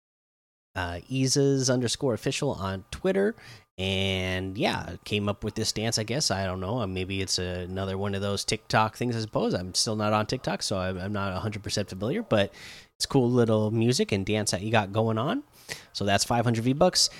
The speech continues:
And then we have the Marshmallow Bundle, which has Marshmallow outfit, Marshwalk emote, the Mellow Mallets harvesting tool, and the Mellow Rider glider for three thousand three hundred.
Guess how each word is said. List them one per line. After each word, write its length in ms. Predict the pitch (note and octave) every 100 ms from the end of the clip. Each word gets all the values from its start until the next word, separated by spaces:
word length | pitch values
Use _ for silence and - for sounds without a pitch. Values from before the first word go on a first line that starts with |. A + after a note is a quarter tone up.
| - -
And 100 | G#2+
then 80 | A2+
we 120 | A#2+
have 120 | A#2
the 80 | A2
Marshmallow 460 | G2+ C3+ - C3+ A#2
Bundle, 340 | A2 C3 B2+
which 160 | B2 A2+
has 220 | G#2 G2
Marshmallow 500 | A#2 E3+ D#3 D3+ C#3+
outfit, 640 | C#3 C3+ - - C#3 C3
Marshwalk 540 | F#2+ D3+ D3 C#3 B2+ -
emote, 480 | C3 B2+ B2 A#2+ - - - _
the 80 | F2+
Mellow 240 | C3+ E3
Mallets 600 | C3 B2 A2 - A2+ -
harvesting 480 | A#2 A2+ A2+ A#2+ A2+
tool, 360 | B2+ A#2 A#2 - - - _
and 260 | F#2+ F#2+ F#2+
the 60 | F2
Mellow 240 | G#2 F#2+
Rider 300 | A#2+ F3+ D#3
glider 260 | D3 C#3+ C3
for 140 | G2+
three 220 | - G#2
thousand 340 | G2+ F#2 F#2+ D#2+
three 160 | F2
hundred. 480 | - G3 G3 F#3